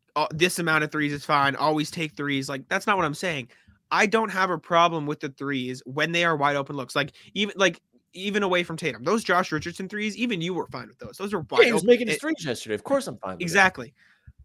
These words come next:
Speaker 1: But
Speaker 2: He's,
Speaker 1: with
Speaker 2: he's what,
Speaker 1: superstars
Speaker 2: forty percent from the season?
Speaker 1: Yes,
Speaker 2: Around
Speaker 1: and he's
Speaker 2: there?
Speaker 1: a good three-point shooter. E-, exactly. The same thing you could say for Grant. Like, he can take those threes too. And even
Speaker 2: Yeah,
Speaker 1: Schroeder
Speaker 2: he's
Speaker 1: yesterday.
Speaker 2: earned it.
Speaker 1: Schro-,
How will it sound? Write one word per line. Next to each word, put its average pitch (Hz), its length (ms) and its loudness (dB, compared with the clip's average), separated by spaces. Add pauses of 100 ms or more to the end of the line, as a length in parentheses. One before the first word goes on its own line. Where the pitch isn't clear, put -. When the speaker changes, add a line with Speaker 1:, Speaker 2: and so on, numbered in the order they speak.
(160)
Speaker 1:
But 180 300 4 (800)
Speaker 2:
He's, - 100 -2
Speaker 1:
with 208 220 2
Speaker 2:
he's 190 220 0
what, 214 220 8
Speaker 1:
superstars 139 160 -2
Speaker 2:
forty - 160 -2
percent 160 360 -8
from 170 120 -8
the 156 140 -2
season? 208 540 -6 (400)
Speaker 1:
Yes, 190 220 8
Speaker 2:
Around 165 220 8
Speaker 1:
and 185 100 0
he's 226 120 6
Speaker 2:
there? 247 80 0
Speaker 1:
a - 20 0
good 202 140 0
three-point 180 280 -8
shooter. 110 300 -14
E-, 208 180 2
exactly. 226 440 2
The 156 80 -6
same 226 200 2
thing 220 240 -4 (100)
you 196 120 -4
could 175 120 -8
say 190 120 -2
for 196 140 -2
Grant. 135 280 -2
Like, 135 160 -8
he 160 80 -6
can 147 120 -8
take 139 180 -6
those 139 140 -8
threes 127 180 -6
too. 143 100 -4
And 156 80 -4
even 226 160 -2
Speaker 2:
Yeah, 381 140 -2
Speaker 1:
Schroeder 262 260 2
Speaker 2:
he's 254 160 4
Speaker 1:
yesterday. 269 160 2
Speaker 2:
earned 311 140 -4
it. - 140 0
Speaker 1:
Schro-, 262 180 2